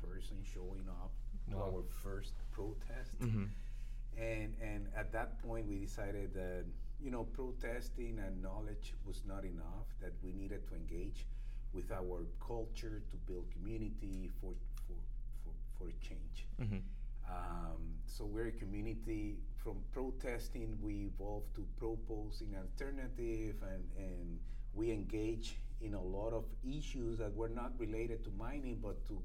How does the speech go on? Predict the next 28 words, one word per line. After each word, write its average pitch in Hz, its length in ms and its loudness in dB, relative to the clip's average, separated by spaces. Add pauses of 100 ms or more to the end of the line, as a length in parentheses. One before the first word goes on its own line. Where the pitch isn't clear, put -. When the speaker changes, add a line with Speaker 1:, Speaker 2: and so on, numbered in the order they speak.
Speaker 1:
community 110 500 0
development. - 480 -2 (260)
Speaker 2:
Yep. 107 120 0 (500)
Speaker 1:
And 98 120 -2
that's 110 200 0
how 110 280 0
people 110 260 0
got 95 360 0 (220)
organized, 104 680 0
participating, 95 1040 -2 (340)
uh, - 380 0
at 92 120 -2
some 107 200 0 (180)
point, 110 240 0 (840)
which - 240 0
is 92 300 -2
fifteen 95 380 0
years 92 280 -2 (120)
after - 260 0
that 92 260 0 (260)
first 92 320 0
<laughs> - 60 -4
event. 101 500 0
Speaker 2:
Yeah. 104 220 4 (400)
Speaker 1:
We 107 80 0
were 110 260 2
able 104 420 0
to - 60 -2